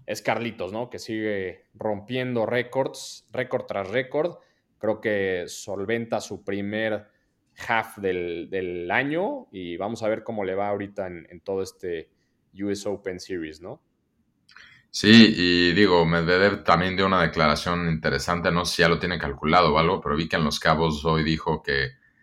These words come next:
Speaker 2: para acabar número uno, dice que tiene, calcula que tiene que ganar todos los torneos que le quedan, o sea, los que se inscriben el año.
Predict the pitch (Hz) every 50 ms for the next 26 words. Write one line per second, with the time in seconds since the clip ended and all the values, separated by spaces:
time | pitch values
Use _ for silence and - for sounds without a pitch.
0 | _ _ _ _ _ - 82 87 92 98 98 101 107 104 104 104 101 98 95 98
1 | 98 101 107 110 110 101 - 78 80 87 85 80 - 87 82 - 78 71 - -
2 | 87 85 80 76 - - 78 73 76 - 92 92 85 - - - 95 90 85 80
3 | - 76 76 76 78 82 82 80 80 - - 92 90 82 76 - - 80 76 73
4 | 78 78 78 78 - - - 80 73 69 - - 76 76 73 71 69 - 73 -
5 | 71 67 69 71 69 - - 65 - 71 67 - - 78 80 78 78 73 71 69
6 | 69 73 73 69 65 57